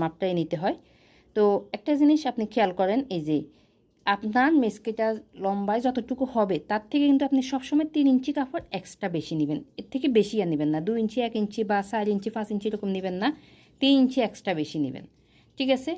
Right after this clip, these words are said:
আমার এখানে মেসকিটের লম্বা হলো হচ্ছে চুয়ান্ন ইঞ্চি, সরি তেপ্পান্ন ইঞ্চি। তো আমি আরও তিন ইঞ্চি এক্সট্রা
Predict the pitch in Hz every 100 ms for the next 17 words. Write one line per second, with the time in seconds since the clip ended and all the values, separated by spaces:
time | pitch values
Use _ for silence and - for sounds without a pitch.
0 | - 214 254 277 294 302 220 - 269 254
1 | 233 220 233 254 240 226 214 - 240 302
2 | - _ _ _ _ 285 254 202 185 175
3 | 170 233 330 - _ _ _ _ _ _
4 | _ - - 208 190 247 269 254 226 208
5 | 180 175 240 349 - _ _ _ _ 190
6 | 170 160 - - _ - 180 175 196 196
7 | 247 240 226 262 254 -